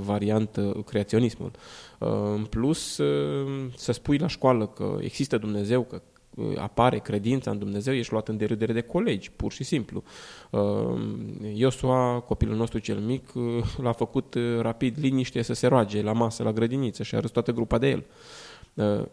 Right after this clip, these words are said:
ei, în asemenea, într-un asemenea context sociocultural, cum putem să, uh, nu știu, să-L prezentăm, să-L arătăm pe Dumnezeu, să-L facem să-L înțeleagă pe Dumnezeu?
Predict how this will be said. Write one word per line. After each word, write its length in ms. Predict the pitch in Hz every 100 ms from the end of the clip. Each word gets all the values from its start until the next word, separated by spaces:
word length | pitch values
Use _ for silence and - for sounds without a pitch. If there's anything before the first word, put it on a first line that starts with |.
| -
ei, 200 | 135 -
în 220 | 113 131
asemenea, 680 | 131 - 156 143 127 117 120
într-un 180 | 123 120
asemenea 260 | 120 143 135
context 460 | 117 110 117 104
sociocultural, 880 | - 104 110 - 101 - 107 101 - - - - _
cum 180 | - 254
putem 300 | - 160 160
să, 260 | - - 147 165 165 160 156 - - -
uh, 300 | 127 127 127 123 123
nu 100 | 127
știu, 180 | 117 -
să-L 240 | - - 120 -
prezentăm, 580 | 135 127 135 131 160
să-L 260 | 113 - 104
arătăm 560 | 117 117 - 151 127 107
pe 140 | 107
Dumnezeu, 480 | 104 110 110 139 131
să-L 140 | 113
facem 300 | - 151 156
să-L 140 | 131 131
înțeleagă 360 | 127 143 120
pe 100 | -
Dumnezeu? 440 | 131 143 170 123